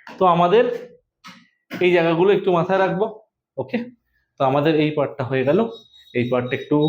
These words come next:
পরবর্তী সেকশনে আমরা নতুন পার্ট নিয়ে আলোচনা করবো। Till then সকলকে keep watching and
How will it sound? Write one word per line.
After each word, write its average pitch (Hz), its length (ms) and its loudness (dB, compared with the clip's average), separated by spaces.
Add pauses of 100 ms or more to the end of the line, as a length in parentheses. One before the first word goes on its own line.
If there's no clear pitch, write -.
(580)
পরবর্তী 170 360 2
সেকশনে 165 400 -2
আমরা 165 220 2 (380)
নতুন 147 300 -2
পার্ট 123 260 -2
নিয়ে 139 120 -4
আলোচনা 127 380 0
করবো। 147 200 0
Till 160 320 0
then 170 160 0
সকলকে 123 400 -4 (360)
keep 156 220 -2
watching 151 340 0 (160)
and 135 100 -8